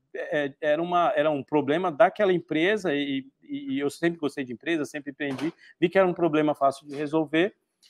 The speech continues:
que era basicamente pagar os bitcoins que as pessoas tinham perdido no, no, no mercado Bitcoin. E aí o que eu fiz foi, é, é, é,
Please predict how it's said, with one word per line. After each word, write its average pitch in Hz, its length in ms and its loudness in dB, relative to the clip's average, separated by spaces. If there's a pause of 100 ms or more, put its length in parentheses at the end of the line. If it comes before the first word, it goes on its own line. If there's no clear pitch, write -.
(300)
que 160 80 6
era 156 120 12
basicamente 151 560 8
pagar 180 460 6
os 131 100 -6
bitcoins 139 600 -4
que 156 140 -8
as 147 80 -10
pessoas - 340 -10
tinham 143 140 -10
perdido 143 480 -4
no, 147 280 -4
no, 147 240 -2
no 147 120 -2
mercado 143 400 -2
Bitcoin. 143 480 -6 (1200)
E 151 100 6
aí 147 180 10
o 131 60 4
que 139 100 -6
eu 160 80 2
fiz 156 300 2 (1200)
foi, 147 420 4
é, 151 80 4
é, 135 400 2
é, 127 420 0